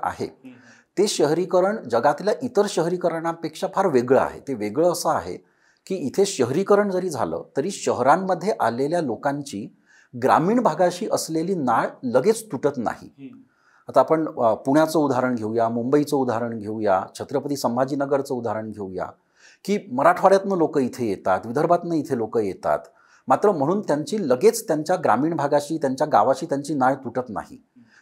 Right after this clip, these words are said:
Speaker 1: त्यांची जमीन तिथे असते, त्यांचं घर तिथे असतं, त्यांचे अगदी जवळचे नातेवाईकसुद्धा तिथे असतात.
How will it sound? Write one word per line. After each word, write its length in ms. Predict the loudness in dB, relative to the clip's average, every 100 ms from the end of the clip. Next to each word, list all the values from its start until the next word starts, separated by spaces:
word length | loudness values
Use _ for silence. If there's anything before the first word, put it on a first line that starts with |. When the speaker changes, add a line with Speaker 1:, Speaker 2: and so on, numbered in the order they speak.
| -4
Speaker 1:
त्यांची 220 | -2 0
जमीन 340 | 2 2 2
तिथे 260 | 0 -2 0
असते, 340 | 0 -2 -4
त्यांचं 280 | -2 -2 -2
घर 200 | 0 0
तिथे 280 | 0 -2 0
असतं, 280 | -2 -2 -4
त्यांचे 300 | -2 -2 -2
अगदी 180 | -2 -2
जवळचे 380 | 0 0 -2 -4
नातेवाईकसुद्धा 720 | -4 -2 -2 -2 -6 -4 -4
तिथे 280 | -4 -4
असतात. 400 | -4 -4 -4 -4